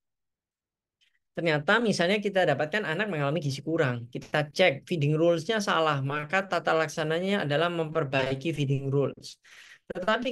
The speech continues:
kalau sudah benar, jangan-jangan anak memang small eaters. Sehingga strateginya kalau anak-anak yang small eaters, selain kita tetap mengupayakan feeding rules, maka kita memberikan makanan yang berkalori tinggi, bahkan jika perlu kita menambahkan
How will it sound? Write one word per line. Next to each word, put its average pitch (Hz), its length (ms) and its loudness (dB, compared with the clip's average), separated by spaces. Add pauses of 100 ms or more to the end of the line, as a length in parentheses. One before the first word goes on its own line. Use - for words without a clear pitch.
kalau 190 240 4
sudah 156 400 0
benar, 156 480 -6
jangan-jangan 143 640 0
anak 196 240 0
memang 151 400 -2
small 151 240 0
eaters. 135 560 2 (320)
Sehingga 214 480 6
strateginya 185 880 2
kalau 170 160 2
anak-anak 165 400 -4
yang 147 240 0
small 139 240 2
eaters, 143 480 2
selain 185 240 2
kita 175 240 0
tetap 160 320 -4
mengupayakan 156 640 2
feeding 135 240 2
rules, 147 400 0
maka 139 240 0
kita 185 240 0
memberikan 170 480 2
makanan 160 400 0
yang 175 160 -2
berkalori 143 400 2
tinggi, 151 400 -2 (480)
bahkan 185 320 2
jika 156 320 0
perlu 170 160 0
kita 180 400 0 (160)
menambahkan 151 720 -2